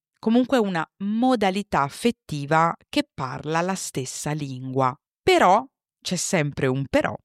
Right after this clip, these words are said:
non sempre, questo ce lo insegna la vita, simile con simile è la via più facile.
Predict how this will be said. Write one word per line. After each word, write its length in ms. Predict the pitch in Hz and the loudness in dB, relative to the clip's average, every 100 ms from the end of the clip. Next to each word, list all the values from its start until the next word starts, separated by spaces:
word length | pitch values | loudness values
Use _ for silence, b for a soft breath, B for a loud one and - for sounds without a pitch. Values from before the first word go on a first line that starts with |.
| _ _ _ | _ _ _
non 280 | 220 254 269 | 0 2 2
sempre, 680 | - 165 156 165 185 196 - _ _ | -2 -2 -2 -2 -2 -2 -6 _ _
questo 220 | - 143 | -8 -4
ce 120 | 143 | -2
lo 60 | 143 | 0
insegna 340 | 143 - 143 | -2 -2 -2
la 80 | 143 | 0
vita, 520 | 165 123 - 143 143 - _ _ | -2 -4 0 2 0 -4 _ _
simile 640 | - - 254 247 185 156 160 | -8 -2 2 2 2 0 0
con 240 | 254 262 | 2 2
simile 640 | - 160 139 147 160 170 - | 0 -2 -2 -2 -2 -4 -2
è 80 | 202 | -2
la 140 | 202 | 0
via 260 | 139 123 127 | -2 -6 -6
più 140 | 151 | -8
facile. 800 | 143 - 160 147 - 160 156 151 | -6 0 2 2 0 0 0 -2